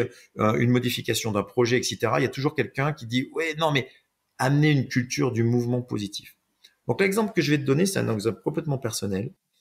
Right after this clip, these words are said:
Il y a trois mois et demi, euh, début mars, euh, ma fille de vingt-deux ans en rentre, euh, du basket. Euh, elle joue en national, euh, en pré-national et là, elle monte en national trois.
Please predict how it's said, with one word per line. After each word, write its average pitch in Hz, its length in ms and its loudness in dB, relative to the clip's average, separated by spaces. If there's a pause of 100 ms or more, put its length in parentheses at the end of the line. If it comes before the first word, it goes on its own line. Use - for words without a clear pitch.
(480)
Il 139 160 2
y 160 100 4
a 165 440 4
trois 196 300 0
mois 202 240 4
et 156 40 2
demi, 131 560 2 (120)
euh, 110 840 -2
début 127 260 0
mars, - 580 -2
euh, 58 460 -4 (420)
ma 110 160 -2
fille 196 220 0
de 147 100 2
vingt-deux 127 520 2
ans 165 360 0 (300)
en 117 160 2
rentre, 147 560 0
euh, 113 440 0
du 117 160 -4
basket. 127 640 -4 (140)
Euh, 101 460 -4 (500)
elle 101 100 0
joue 104 300 0
en 90 80 0
national, 95 480 0 (160)
euh, 95 180 2
en 90 120 0
pré-national 101 600 -2
et 85 60 0
là, 90 120 0
elle 85 120 -2
monte 87 220 -6
en 90 60 -6
national 85 440 -8
trois. - 300 -8